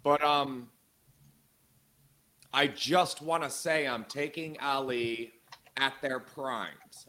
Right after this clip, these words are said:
I think that's how pound for pound should work. Body of work consistently beginning to end.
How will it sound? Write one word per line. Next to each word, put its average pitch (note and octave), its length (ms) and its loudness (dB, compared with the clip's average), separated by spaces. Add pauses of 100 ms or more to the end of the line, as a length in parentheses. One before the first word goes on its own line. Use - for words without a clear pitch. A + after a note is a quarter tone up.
I G#2 100 -2
think A2+ 280 -8
that's A#2 220 -4
how A#2+ 140 -4
pound A2 300 -8
for A2 100 -12
pound F#2+ 300 -10
should F2+ 220 -16
work. E2+ 180 -14 (1400)
Body D#3+ 420 2
of D3 200 0
work C#3+ 580 0
consistently D3+ 1200 -4
beginning C3 720 -4
to C3 220 -10
end. C#3+ 440 -2